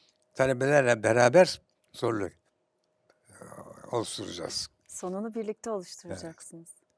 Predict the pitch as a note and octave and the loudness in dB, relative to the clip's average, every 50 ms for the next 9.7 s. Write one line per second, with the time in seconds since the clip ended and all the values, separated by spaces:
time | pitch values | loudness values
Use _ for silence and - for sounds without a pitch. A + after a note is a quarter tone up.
0 | _ _ _ _ _ _ _ _ A#3 C#4 D#4 - - D#4+ D4 C#4 G#3 G3+ G3 F#3+ | _ _ _ _ _ _ _ _ 0 0 0 0 -4 -4 -4 -4 -4 -2 -4 -4
1 | F3 E3+ F#3 F#3 G3+ A3 _ _ _ _ _ _ _ _ _ _ _ _ _ _ | -2 -2 -4 -4 -4 -8 _ _ _ _ _ _ _ _ _ _ _ _ _ _
2 | _ _ _ _ - _ - C#3+ B2 A#2+ C#3 - - G#3 - - - - F#2 E2+ | _ _ _ _ -20 _ -10 -8 -6 -6 -6 -8 -8 -12 -12 -12 -12 -6 -4 -4
3 | E2 - _ - _ _ _ - - - G#3 G3 F#3 F#3 - _ _ _ _ - | -4 -6 _ -20 _ _ _ -16 -16 -14 -14 -14 -16 -16 -18 _ _ _ _ -8
4 | D3 C3 - D#3+ D3+ E3 D#3 - F#3 E3+ C#3+ A#2 G#2+ A#2+ G2+ F#2 A#2+ F#2+ - A2+ | -8 -2 -2 -2 -2 -2 0 -2 0 0 0 0 2 0 0 0 -2 -4 -2 -6
5 | F2+ - - F#2+ G2 F#2 E2 F2+ F2 E2 - E2 - _ - F3+ F3 F3 F3 F3+ | -6 -6 -6 -4 -4 -4 -4 -6 -12 -12 -14 -20 -20 _ -20 -18 -18 -18 -20 -20
6 | _ _ _ _ _ _ _ _ _ _ _ C3 C3+ C3+ D3 C#3 - D3+ C#3+ C3+ | _ _ _ _ _ _ _ _ _ _ _ -6 -4 -4 -4 -4 -4 -4 -4 -4
7 | - C#3 C3 B2 B2+ C3 B2 G#2+ A2 A2+ A2 - B2 A2+ - G2 A2 G2+ - - | -2 -2 -2 0 0 0 0 -2 -6 -8 -8 -8 -8 -8 -10 -10 -12 -14 -10 -8
8 | A#2+ A2+ G2 G2 G2+ F2 - G#2+ A2 - - G#2 C#2+ - _ _ _ _ _ _ | -8 -8 -6 -8 -10 -8 -10 -12 -10 -8 -8 -8 -8 -10 _ _ _ _ _ _
9 | _ _ - F3+ A3+ C#4 D#4+ D4+ - - - D4 C#4+ - | _ _ -8 -2 0 0 0 0 -2 -6 -6 -6 -6 -6